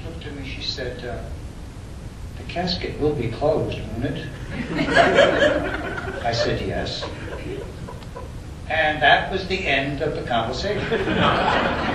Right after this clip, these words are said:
So Sunday morning at two thirty, we get the fateful call.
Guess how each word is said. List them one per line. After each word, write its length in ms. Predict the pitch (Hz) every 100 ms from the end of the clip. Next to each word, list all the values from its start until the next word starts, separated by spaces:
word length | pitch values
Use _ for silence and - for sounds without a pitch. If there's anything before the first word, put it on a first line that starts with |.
| - - - - - 180 - 175 165 - - -
So 640 | - 151 143 139 139 - - -
Sunday 920 | - 175 180 180 175 165 165 165 165 - - -
morning 320 | 131 131 131
at 140 | -
two 160 | - -
thirty, 340 | - 107 117
we 120 | 113
get 220 | 110 120 -
the 100 | -
fateful 400 | 120 120 - - -
call. 300 | 101 90 -